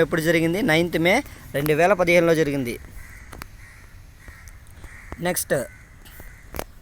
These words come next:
అమృత్, అటల్ మిషన్ for rejuvenation and urban transformation పథకంను ప్రధానమంత్రి నరేంద్ర మోదీ ఢిల్లీలోని విజ్ఞాన భవన్లో ఎప్పుడు ప్రారంభించారు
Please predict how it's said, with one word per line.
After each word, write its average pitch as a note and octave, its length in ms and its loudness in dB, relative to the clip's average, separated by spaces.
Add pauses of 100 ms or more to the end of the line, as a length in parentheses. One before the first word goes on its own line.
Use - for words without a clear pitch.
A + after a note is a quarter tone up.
(120)
అమృత్, G3+ 540 2 (600)
అటల్ A3 340 4 (100)
మిషన్ F#3 420 -2 (1000)
for F#3 160 6 (540)
rejuvenation G#3 640 0 (140)
and F3+ 160 2 (200)
urban F3 300 -2 (120)
transformation F3+ 800 0 (200)
పథకంను G3+ 500 0 (500)
ప్రధానమంత్రి F#3+ 760 0
నరేంద్ర F3+ 400 2
మోదీ F3+ 500 2
ఢిల్లీలోని G#3 840 0
విజ్ఞాన D#3 500 -4
భవన్లో F#3+ 480 2 (280)
ఎప్పుడు F3+ 380 -2 (380)
ప్రారంభించారు D#3+ 880 4